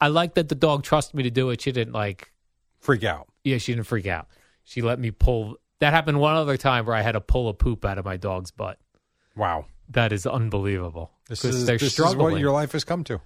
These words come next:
Speaker 1: Yes. And I, w-, I wonder, do people ever have to do that with their babies?
Speaker 2: Um, no, I don't ever remember having to do that. I mean, a lot of disgusting <laughs> things you have to do,
Speaker 1: Yeah.
Speaker 2: of course.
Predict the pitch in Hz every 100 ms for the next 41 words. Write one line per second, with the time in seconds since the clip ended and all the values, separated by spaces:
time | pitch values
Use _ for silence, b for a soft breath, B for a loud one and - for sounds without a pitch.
0 | _ - - 147 170 113 - - _ _
1 | _ - 170 190 202 196 190 240 233 165
2 | 165 135 185 175 175 156 147 139 127 139
3 | 143 127 113 113 113 120 131 151 - -
4 | _ _ _ _ _ - - _ _ -
5 | 147 170 180 180 175 175 175 165 139 _
6 | - 151 170 180 190 175 156 147 139 131
7 | 131 127 104 98 113 95 123 120 104 95
8 | 101 101 101 104 101 123 110 - - 147
9 | 110 147 131 147 127 110 120 110 117 104
10 | 98 113 151 117 127 90 -